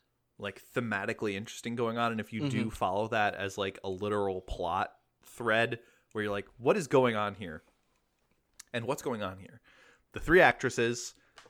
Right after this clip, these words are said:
Speaker 1: uh, each in wildly different costumes. Uh, Abby Lee's in a sort of see-through chain metal blouse.
Speaker 2: I didn't notice. I didn't notice. That's weird. I didn't notice.
Speaker 1: Oh, you didn't notice that? Sorry. Yeah, I guess, you know,
Speaker 2: Mm-hmm.
Speaker 1: a-, as just a,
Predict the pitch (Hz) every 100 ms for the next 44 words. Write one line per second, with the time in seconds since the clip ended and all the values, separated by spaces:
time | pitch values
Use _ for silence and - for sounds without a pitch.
0 | - 101 90 - 170 - 139 107 _ _
1 | _ _ _ - 107 123 151 143 123 113
2 | 113 - 113 - 98 95 - 95 90 -
3 | - 113 92 87 - 127 131 123 113 117
4 | 113 107 - 110 101 113 95 95 98 -
5 | _ _ _ _ _ _ - - - 131
6 | 131 - 120 123 117 113 - _ _ -
7 | - 120 123 120 117 107 113 110 117 -
8 | 143 123 104 95 113 120 - - - -
9 | - - 135 139 127 131 113 - - 127
10 | 123 120 120 117 156 - 131 120 - 123
11 | 117 120 123 131 127 120 120 123 143 135
12 | 113 95 101 90 101 104 - 98 82 110
13 | 101 107 110 110 117 110 98 92